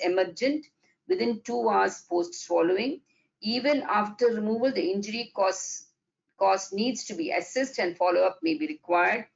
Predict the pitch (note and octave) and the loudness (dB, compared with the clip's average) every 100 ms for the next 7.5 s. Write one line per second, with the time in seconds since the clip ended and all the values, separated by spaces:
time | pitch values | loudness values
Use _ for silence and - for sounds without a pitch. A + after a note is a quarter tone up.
0 | _ _ _ _ - A#3+ D4+ D4 B3 A#3+ | _ _ _ _ -2 2 2 4 4 4
1 | A#3+ G#3+ A#3 A3 A3 G#3+ G#3 G3+ A3 G#3+ | 2 0 0 0 0 0 2 2 0 -4
2 | F3 F3+ F3+ G#3+ F#3 E3+ F#3+ F#3 A#3 C4 | -4 -6 -6 -4 -4 -2 -2 0 -4 -6
3 | - F3+ F3+ G3 A#3 B3+ - F#3+ F3+ - | 0 2 2 0 -4 -4 -4 -4 -2 -4
4 | F#3 G3+ - F3+ F#3+ G#3+ G#3+ B3 B3 - | -6 -6 -6 -4 -2 -2 -4 -4 -4 -8
5 | - _ _ - G#3 G3+ - G#3+ G#3+ - | -18 _ _ -14 -6 -6 -2 0 0 2
6 | A3+ B3+ - F#3+ G3 F#3+ F#3+ F#3+ G3+ - | 2 2 0 -2 -4 -4 -2 -2 -4 -8
7 | - F#3 F3+ F#3 F#3 | -8 -6 0 2 2